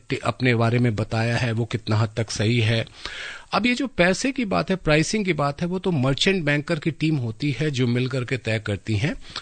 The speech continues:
और फिर वो कहती हैं कि ये price band होना चाहिए। सेबी आपसे ये नहीं कहती कि ये प्राइस band मत रखिए।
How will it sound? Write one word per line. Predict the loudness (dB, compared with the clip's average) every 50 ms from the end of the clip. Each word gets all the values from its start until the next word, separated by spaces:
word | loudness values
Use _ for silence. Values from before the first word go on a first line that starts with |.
| -6 0
और | 0 0
फिर | 2 2 2 2
वो | 2 0
कहती | -2 -4 -10 -6 -2 -2
हैं | -2 -2
कि | -2 -4
ये | -2 -2 -2
price | -2 -2 -2 -2 -2 -2 -2 -2
band | -2 -2 -2
होना | -2 -2 -4 -4
चाहिए। | -4 -4 -4 -2
सेबी | 0 2 4 4 4 4 2
आपसे | 0 -2 -4 -4 -2 0
ये | 2 2 2
नहीं | 2 2
कहती | 0 0 -2 0 -2 -2
कि | -2 -2
ये | -4
प्राइस | -2 -2 -4 -2 -2 -2 -2
band | -2 0 0
मत | 0 0 0 -2
रखिए। | -4 -6 -6 -6 -8 -8 -8